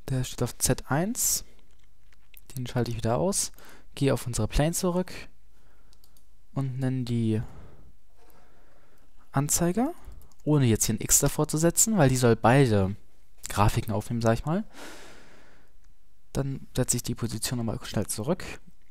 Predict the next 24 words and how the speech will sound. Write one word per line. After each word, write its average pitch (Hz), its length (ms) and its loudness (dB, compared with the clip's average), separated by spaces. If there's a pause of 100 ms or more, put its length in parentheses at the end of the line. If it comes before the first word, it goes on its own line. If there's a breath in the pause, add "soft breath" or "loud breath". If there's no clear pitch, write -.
(240)
Auf 131 320 -8
null, 143 300 -4
null, 123 340 -4 (460)
null. 190 400 -2 (1300 soft breath)
Nee, - 180 -4
Z - 220 0
setze 117 240 -2
ich 107 80 0
auf - 260 -6
eins. 170 500 0 (2250 loud breath)
Dann 120 160 -4
starten 135 400 -2
wir 165 80 -2
das 160 120 -2
Ganze 165 200 -4
mal. 165 420 0 (1000 soft breath)
So, 120 280 2
das 113 180 2
Praktischste - 540 0
wäre 135 140 8
jetzt 127 180 4
wahrscheinlich, 131 240 0
wenn 120 80 2
das - 260 2